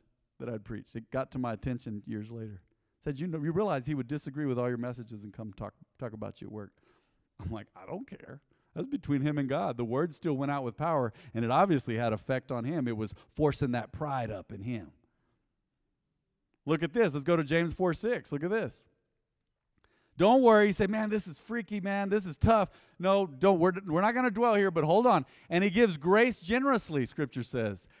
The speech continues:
As the Scriptures say, "God opposes the proud, but he gives grace." He empowers the humble. He empowers the humble.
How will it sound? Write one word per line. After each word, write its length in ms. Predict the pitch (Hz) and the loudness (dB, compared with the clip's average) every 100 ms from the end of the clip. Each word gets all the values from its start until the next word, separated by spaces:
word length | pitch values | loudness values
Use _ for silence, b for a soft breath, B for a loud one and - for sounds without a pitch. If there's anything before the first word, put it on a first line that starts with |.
| b | b
As 300 | 151 165 190 | 0 2 4
the 60 | 180 | 0
Scriptures 480 | - 208 175 170 135 | 0 0 0 -4 -2
say, 280 | 160 143 123 | 2 2 2
"God 420 | 127 151 165 165 | 2 4 6 4
opposes 600 | 123 139 156 165 147 127 | 0 0 0 -2 -4 -8
the 80 | 120 | -10
proud, 560 | 135 143 160 170 175 165 _ _ _ _ _ _ _ _ _ _ _ | -6 -6 -6 -8 -12 -16 _ _ _ _ _ _ _ _ _ _ _
but 100 | 107 | -10
he 80 | 110 | -8
gives 260 | 101 107 98 | -8 -10 -12
grace." 680 | 113 117 107 - - _ _ _ | -12 -12 -14 -20 -20 _ _ _
He 100 | 131 | -6
empowers 600 | 110 110 131 170 113 104 | -6 -8 -6 -6 -8 -10
the 140 | 110 | -12
humble. 440 | 139 214 135 95 _ _ _ _ _ _ _ _ _ _ _ _ _ _ _ _ _ | -12 -14 -18 -20 _ _ _ _ _ _ _ _ _ _ _ _ _ _ _ _ _
He 140 | 139 156 | -4 -2
empowers 680 | 135 151 175 185 127 104 | -2 -4 -4 -4 -4 -8
the 160 | - 120 | -12 -10
humble. 420 | 143 175 - 98 | -10 -12 -14 -20